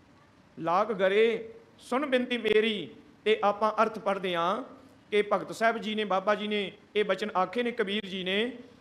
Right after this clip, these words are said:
ਕਿ, "ਮੇਰੇ ਵੱਲ ਪਿੱਠ ਨਾ ਕਰੀ ਮੇਰੇ ਪਿਆਰੇ ਜੀ, ਮੇਰੇ ਸਿਰ ਤੇ ਆਰਾ ਰੱਖ ਕੇ, ਮੇਰੇ ਤਨ ਨੂੰ ਦੋ ਫਾੜ ਕਰਕੇ ਚੀਰ ਦੇ, ਮੈਨੂੰ ਬਰਦਾਸ਼ਤ ਹੈ, ਪਰ ਤੇਰੀ ਪਿੱਠ ਮੈਨੂੰ ਬਰਦਾਸ਼ਤ ਨਹੀਂ।"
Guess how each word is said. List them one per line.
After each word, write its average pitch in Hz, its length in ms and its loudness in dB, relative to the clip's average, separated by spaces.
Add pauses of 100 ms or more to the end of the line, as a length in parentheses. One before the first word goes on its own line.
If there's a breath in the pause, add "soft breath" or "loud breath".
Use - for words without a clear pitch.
(140)
ਕਿ, - 120 2
"ਮੇਰੇ 220 340 2
ਵੱਲ 208 200 2
ਪਿੱਠ 226 280 0
ਨਾ 233 160 0
ਕਰੀ 226 240 -2
ਮੇਰੇ 208 200 0
ਪਿਆਰੇ 202 360 2
ਜੀ, 226 440 -2 (420)
ਮੇਰੇ 226 280 4
ਸਿਰ 214 200 -2
ਤੇ 214 340 0
ਆਰਾ 208 300 4
ਰੱਖ 202 280 0
ਕੇ, 220 180 -2
ਮੇਰੇ 208 280 2
ਤਨ 214 340 -2
ਨੂੰ 202 140 -6
ਦੋ 202 220 2
ਫਾੜ 226 260 2
ਕਰਕੇ 214 360 -2
ਚੀਰ 233 320 -4
ਦੇ, 240 380 4 (120)
ਮੈਨੂੰ 220 260 0
ਬਰਦਾਸ਼ਤ 190 500 0
ਹੈ, 240 280 4
ਪਰ 220 300 0
ਤੇਰੀ 220 380 0
ਪਿੱਠ 262 400 2
ਮੈਨੂੰ 220 380 -4
ਬਰਦਾਸ਼ਤ 185 520 0
ਨਹੀਂ।" 165 320 -8